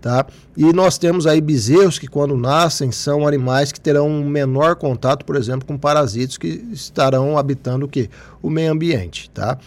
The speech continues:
Quando nós pensamos em bezerros já no final de estação de monta, são animais que, de uma forma geral, acabam tendo uma maior restrição nutricional ainda no ventre da mãe. Isso, logicamente, vai determinar e vai limitar a produção de células,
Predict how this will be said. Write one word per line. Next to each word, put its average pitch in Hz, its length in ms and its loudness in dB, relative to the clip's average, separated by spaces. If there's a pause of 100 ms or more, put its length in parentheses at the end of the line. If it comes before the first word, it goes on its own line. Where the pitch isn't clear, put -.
(180)
Quando 180 140 -2
nós 185 100 2
pensamos 185 460 0
em 160 100 0
bezerros 143 520 0 (100)
já 143 280 2
no 143 120 0
final 139 420 0
de 160 80 -2
estação 131 340 -4
de 120 120 -4
monta, 127 420 -2
são 135 260 -2
animais 127 520 0
que, 117 220 -4 (380)
de 123 80 -6
uma 123 160 0
forma 147 320 0
geral, 123 420 2 (220)
acabam 143 480 0
tendo 135 200 0
uma 127 140 -2
maior 127 340 0
restrição 143 840 -2 (340)
nutricional 127 800 -2
ainda 131 240 -2
no 120 140 -4
ventre 113 320 -8
da 120 120 -4
mãe. 127 340 -6
Isso, 131 260 -4
logicamente, 117 640 -4
vai 120 320 0 (320)
determinar 139 800 2
e 139 60 4
vai 131 220 2
limitar 135 760 0
a 120 120 -6
produção 135 560 -2
de 113 120 -4
células, 123 600 -2